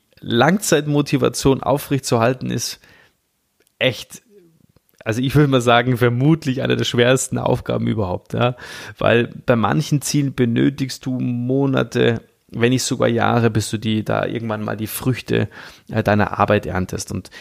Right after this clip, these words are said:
dementsprechend besteht natürlich die Gefahr, dass die Begeisterung mit der Zeit irgendwo auch nachlässt, ja? Und zu diesem Zweck kannst du dir,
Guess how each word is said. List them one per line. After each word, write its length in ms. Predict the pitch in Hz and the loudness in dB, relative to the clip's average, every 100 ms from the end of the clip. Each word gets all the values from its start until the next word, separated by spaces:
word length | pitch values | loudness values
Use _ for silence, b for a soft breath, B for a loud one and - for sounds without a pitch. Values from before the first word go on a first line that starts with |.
| B | B
dementsprechend 640 | - 110 117 - 113 117 117 | 0 2 2 2 0 0 0
besteht 300 | 107 - 123 | -2 0 2
natürlich 680 | 117 - - - 156 143 131 | 0 -2 -6 2 4 4 0
die 160 | 127 | -2
Gefahr, 300 | - 117 110 | -2 0 2
dass 160 | 113 113 | 2 0
die 80 | - | -2
Begeisterung 800 | 117 - 98 123 127 - 110 107 | -6 -2 2 2 2 2 0 2
mit 160 | 107 107 | -2 -4
der 80 | |
Zeit 400 | 101 - 107 117 | -8 -4 0 0
irgendwo 500 | - 120 120 104 104 | 0 -2 0 0 -2
auch 260 | 101 82 - | -2 -2 -2
nachlässt, 720 | 92 90 - - - - - - | -4 -4 -6 -10 -10 -12 -14 -4
ja? 280 | 107 117 - B B B | 2 2 0 B B B
Und 160 | 101 | -2
zu 160 | - - | -2 -6
diesem 320 | - 151 160 | -2 2 2
Zweck 260 | - 123 - | 2 -2 0
kannst 320 | - 127 - | 0 0 0
du 80 | 123 | -4
dir, 340 | 113 120 117 | 2 4 4